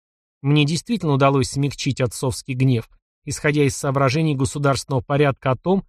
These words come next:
что при существующей сейчас борьбе между королевской властью и парламентом раздоры внутри королевской семьи нужно смягчать,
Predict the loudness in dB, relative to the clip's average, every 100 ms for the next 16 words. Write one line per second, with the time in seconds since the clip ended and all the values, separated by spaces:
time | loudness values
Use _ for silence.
0 | _ _ -10 -6 -2 -2 -2 -4 -6 -8
1 | -2 0 2 0 -6 -4 -2 0 0 2
2 | 2 2 2 0 0 0 2 2 -2 -2
3 | 0 2 0 0 -2 0 2 4 2 2
4 | 0 -4 -6 _ _ _ 0 0 2 2
5 | 4 2 0 -4 0 0 2 -2 -4 -6
6 | -4 -2 2 2 2 0 0 -2 -2 -2
7 | -2